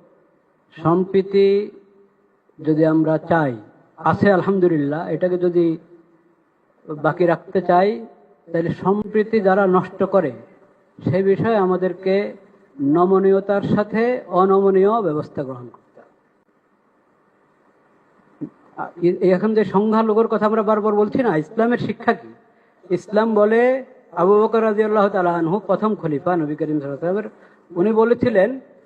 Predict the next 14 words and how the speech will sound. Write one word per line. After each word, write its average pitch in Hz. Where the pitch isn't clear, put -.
"তোমাদের 226
মাঝে 220
যে 233
সবচেয়ে -
বেশি 277
শক্তিশালী, 226
সে 208
আমার 202
কাছে 208
দুর্বল 208
যদি 185
সে 190
জালেম 151
হয়, 123